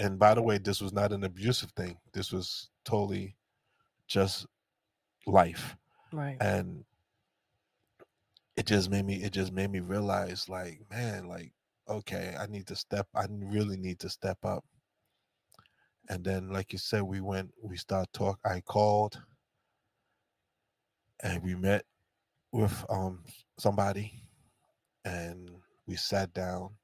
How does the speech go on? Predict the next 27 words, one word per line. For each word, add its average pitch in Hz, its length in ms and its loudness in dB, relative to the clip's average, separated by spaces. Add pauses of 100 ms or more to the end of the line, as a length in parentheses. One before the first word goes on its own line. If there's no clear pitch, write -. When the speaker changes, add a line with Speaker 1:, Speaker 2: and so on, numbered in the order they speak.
(800)
Speaker 1:
And 95 120 -6
that's 110 200 6
probably 98 200 4
the 85 100 -2
hardest 107 480 2
thing 101 200 -6
I 95 140 -4
ever 98 160 -2
had 95 180 -6
to 95 80 -10
do. 95 320 -10 (1400)
'Cause - 160 0
Speaker 2:
I 156 40 6
Speaker 1:
like 156 180 4
Speaker 2:
know - 0 -
Speaker 1:
you 208 80 8
Speaker 2:
it - 80 4
Speaker 1:
said, 104 220 6
for 98 100 2
Speaker 2:
was. - 20 2
Speaker 1:
the 98 80 4
first 104 340 2
time, 101 280 2
I 95 80 4
had 95 220 -2
to 90 100 -4
admit 98 400 -6